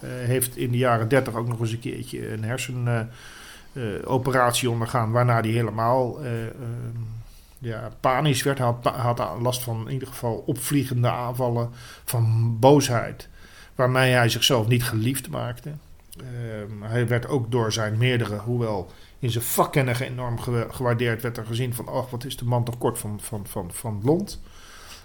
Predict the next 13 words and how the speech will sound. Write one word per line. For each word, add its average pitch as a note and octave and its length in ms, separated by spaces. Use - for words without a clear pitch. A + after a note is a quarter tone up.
Eh, C#3+ 120
wat A#2+ 160
heel A2+ 220
lastig A2+ 340
is E3+ 140
met D3+ 160
archerie, D#3 380
kort D3+ 200
van D#3 100
lont D3 200
zijn. D#3 260
Maar, C#3+ 360
ehm, B2+ 800